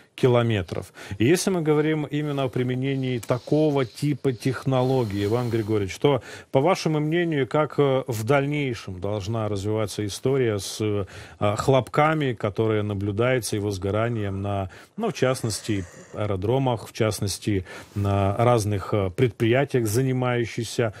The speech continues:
производством в военно-промышленном комплексе Российской Федерации,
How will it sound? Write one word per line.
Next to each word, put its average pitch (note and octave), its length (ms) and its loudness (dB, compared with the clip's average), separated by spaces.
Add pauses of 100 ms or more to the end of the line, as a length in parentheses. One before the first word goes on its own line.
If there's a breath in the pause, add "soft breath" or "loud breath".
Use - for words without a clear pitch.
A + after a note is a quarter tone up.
(140 loud breath)
производством A2 720 0
в - 20 -2
военно-промышленном G#2 880 0
комплексе G#2 460 -2
Российской G2+ 420 -2
Федерации, G2 760 -2